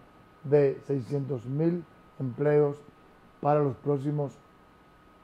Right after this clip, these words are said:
cuatro años, para el año dos mil veinticuatro, prácticamente para los próximos tres años, porque ya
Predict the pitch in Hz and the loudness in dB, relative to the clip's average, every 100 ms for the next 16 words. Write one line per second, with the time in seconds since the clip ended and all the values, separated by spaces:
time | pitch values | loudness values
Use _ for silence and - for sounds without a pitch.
0 | - - 147 156 143 131 117 113 113 107 | -20 -6 4 4 4 0 -4 -6 -10 -6
1 | 127 127 147 156 147 127 127 123 147 147 | -4 -2 -2 -4 -6 -6 -6 -4 -4 -2
2 | 147 147 170 165 151 143 127 - - - | -4 -4 -6 -2 -2 -2 -6 -12 -20 -20
3 | - 131 131 180 180 151 156 170 151 139 | -8 -6 -4 -2 0 0 -2 -2 -4 -2
4 | 131 127 120 135 117 - 139 160 156 139 | -2 -2 -4 -8 -10 -6 -6 -2 -4 -4
5 | 131 208 233 156 131 131 123 135 - | -6 -2 -2 -2 -6 -10 -10 -10 -10